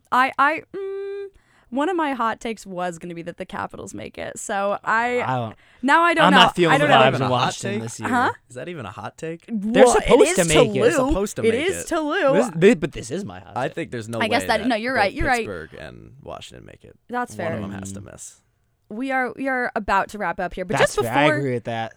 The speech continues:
Speaker 2: One of them's
Speaker 1: Wait,
Speaker 2: gonna
Speaker 1: what,
Speaker 2: fall off.
Speaker 1: repeat?
Speaker 3: I think that there's no way that both Pittsburgh and Washington make it.
Speaker 1: Oh, no, I
Speaker 2: It,
Speaker 1: would agree
Speaker 2: it's
Speaker 1: with
Speaker 2: a
Speaker 1: that. I
Speaker 2: lot.
Speaker 1: would
Speaker 2: You're
Speaker 1: agree with
Speaker 2: gonna
Speaker 1: that.
Speaker 2: see one of the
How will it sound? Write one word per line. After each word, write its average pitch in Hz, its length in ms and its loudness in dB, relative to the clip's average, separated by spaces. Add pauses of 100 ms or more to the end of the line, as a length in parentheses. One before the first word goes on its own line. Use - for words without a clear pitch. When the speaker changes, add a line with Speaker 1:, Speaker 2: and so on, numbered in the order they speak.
(120)
Speaker 2:
One 135 200 -2
of 135 80 0
them's 127 140 0
Speaker 1:
Wait, - 60 -
Speaker 2:
gonna 110 120 -8
Speaker 1:
what, 220 80 -4
Speaker 2:
fall 208 100 -4
off. - 280 -10
Speaker 1:
repeat? 269 340 -6 (580)
Speaker 3:
I 113 80 -8
think 110 280 -12
that 107 260 -8 (260)
there's 113 200 -10
no 113 160 -8
way 95 200 -10
that 80 280 -16
both 67 280 -16
Pittsburgh - 380 -16
and 64 100 -20
Washington - 460 -18
make - 220 -20
it. - 100 -20 (140)
Speaker 1:
Oh, 247 140 6
no, 190 260 -2
I 226 140 2
Speaker 2:
It, - 40 4
Speaker 1:
would 254 100 4
agree 208 140 -2
Speaker 2:
it's 214 180 4
Speaker 1:
with - 20 2
Speaker 2:
a - 20 8
Speaker 1:
that. 220 80 6
I 190 40 2
Speaker 2:
lot. 165 220 4
Speaker 1:
would 494 160 2
Speaker 2:
You're 175 80 6
Speaker 1:
agree 165 140 0
with 160 40 0
Speaker 2:
gonna 147 100 2
Speaker 1:
that. - 60 -4
Speaker 2:
see 139 380 -4
one 139 720 -2
of 131 320 -6
the 113 500 -4